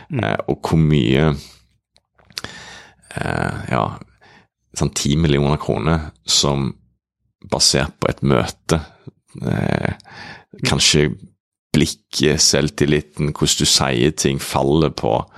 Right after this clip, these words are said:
Speaker 2: på det da.
Speaker 1: Mm.
Speaker 2: Så det, forhandling er utrolig interessant.
Speaker 1: Hva lærte du om forhandling i den prosessen?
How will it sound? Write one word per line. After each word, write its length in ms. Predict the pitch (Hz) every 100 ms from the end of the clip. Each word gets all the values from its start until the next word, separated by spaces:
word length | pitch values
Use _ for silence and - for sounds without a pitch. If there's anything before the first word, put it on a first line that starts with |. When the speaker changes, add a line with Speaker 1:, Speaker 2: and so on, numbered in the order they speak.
| - - - _
Speaker 2:
på 120 | 60 57
det 180 | 80
da. 120 | 98 73 -
Speaker 1:
Mm. 220 | 156 107 - - - _
Speaker 2:
Så 240 | - - -
det, 460 | 82 95 87 85 80
forhandling 480 | 80 82 95 87
er 200 | 71 57
utrolig 600 | - - 57 67 57 50 50 50 50 -
interessant. 480 | - - - - -
Speaker 1:
Hva 160 | 135 147
lærte 300 | 131 98 117
du 80 | 110
om 80 | 104
forhandling 460 | 120 98 101 113
i 80 | 120
den 160 | 101 98
prosessen? 340 | - 95 104